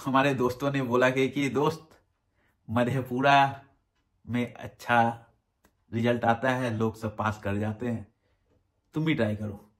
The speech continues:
और जिस साल मुझे क्लास ट्वेल्थ देना था, उस साल मेरे कुछ दोस्त मधेपुरा जाकर के एग्जाम दिए थे और सच में पास कर गए थे। मुझे लगता था वो सभी बहुत ही एवरेज स्टूडेंट थे।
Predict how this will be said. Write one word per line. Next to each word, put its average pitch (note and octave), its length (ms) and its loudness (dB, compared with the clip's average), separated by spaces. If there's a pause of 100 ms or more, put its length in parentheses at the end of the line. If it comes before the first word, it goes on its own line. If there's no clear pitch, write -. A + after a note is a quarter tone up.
(1300)
और D3+ 580 2 (100)
जिस C3+ 280 -2
साल G3+ 200 2
मुझे G3 200 0
क्लास F#3+ 320 0
ट्वेल्थ F3 260 4
देना D3 280 4
था, A2+ 440 0 (220)
उस F3 180 0
साल F3 200 2
मेरे D#3+ 240 0
कुछ E3+ 180 -2
दोस्त D3+ 360 -2
मधेपुरा C3+ 460 2
जाकर B2 400 0 (300)
के A2+ 260 2 (320)
एग्जाम A#2+ 320 0
दिए A2+ 200 2
थे D3+ 100 -4
और C#3+ 100 2
सच D3 180 -6
में A3+ 100 4
पास D3+ 240 6
कर A2+ 100 0
गए G#2+ 200 -2
थे। - 120 -10 (800)
मुझे D#3 180 4
लगता F3 280 4
था F3+ 100 2
वो E3+ 160 2
सभी E3 220 0
बहुत D3 220 0
ही D#3+ 80 4
एवरेज B2+ 400 2
स्टूडेंट G2+ 400 -6
थे। G2 40 -12